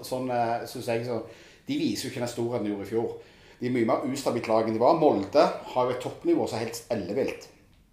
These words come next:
Men jeg tror ikke, OK, Joe Bell snakker om gull, Slatko snakket vel litt om gull når han var her.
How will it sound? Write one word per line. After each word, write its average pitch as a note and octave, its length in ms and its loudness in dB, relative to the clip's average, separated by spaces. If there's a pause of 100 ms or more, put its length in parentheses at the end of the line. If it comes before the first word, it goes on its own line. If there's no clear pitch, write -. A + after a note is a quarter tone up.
(920)
Men C#3+ 140 4
jeg E3 80 6
tror - 160 0
ikke, F3+ 140 8 (420)
OK, - 80 -2 (180)
Joe B2 220 2
Bell A#2 260 2
snakker - 320 -6
om A2+ 100 -2
gull, A2+ 280 2 (440)
Slatko B2 480 0
snakket A2+ 300 -2
vel A2 80 -2
litt G#2+ 160 -6
om G#2 80 -4
gull A2+ 160 2
når A#2 100 -2
han G#2+ 80 -2
var G#2 140 0
her. A2+ 220 0